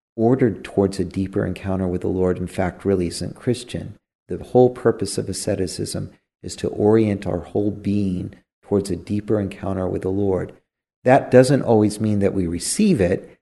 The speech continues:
It just means that we're ready for it. We've availed ourselves. We made ourselves vulnerable to it, for it. And asceticism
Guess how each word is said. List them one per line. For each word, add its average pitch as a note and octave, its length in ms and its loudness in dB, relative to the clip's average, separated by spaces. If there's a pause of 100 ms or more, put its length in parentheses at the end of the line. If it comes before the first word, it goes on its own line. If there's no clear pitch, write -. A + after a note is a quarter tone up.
(120)
It G#2+ 120 -6
just B2+ 240 2
means A2+ 240 0
that A2 140 2
we're G2 140 2
ready G#2+ 440 2
for F2+ 360 -2
it. - 140 -4
We've F2+ 160 -6
availed F#2+ 500 2
ourselves. F#2+ 440 -2
We F#2 60 -4
made G2+ 180 0
ourselves G2 360 -2 (300)
vulnerable G#2+ 720 4
to E2+ 300 -4
it, - 300 -6 (220)
for G#2 260 6
it. - 360 -6
And - 260 -14 (440)
asceticism A2 880 -2